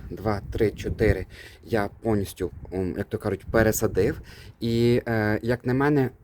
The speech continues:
можливо, і на краще, тому що була би зараз знову ж така важли-, така, м, велика спека, то вони би важче пережили оте, м, що я позбавив їх, е, більшу половину свого коріння.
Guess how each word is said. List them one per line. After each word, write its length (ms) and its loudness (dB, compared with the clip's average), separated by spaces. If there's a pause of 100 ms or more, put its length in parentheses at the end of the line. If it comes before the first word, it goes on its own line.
(100)
можливо, 480 4
і 140 0
на 140 2
краще, 640 0
тому 340 -2
що 340 -2 (340)
була 240 4
би 120 2
зараз 240 4
знову 140 2
ж 60 -4
така 260 -2 (140)
важли-, 400 0
така, 320 0 (140)
м, 200 -2
велика 380 4
спека, 480 -4 (400)
то 340 6
вони 320 2
би 120 2
важче 760 2
пережили 560 2
оте, 460 0 (460)
м, 300 -2
що 160 0
я 160 6
позбавив 600 6
їх, 440 0
е, 460 0
більшу 480 0
половину 500 6
свого 300 2
коріння. 440 -2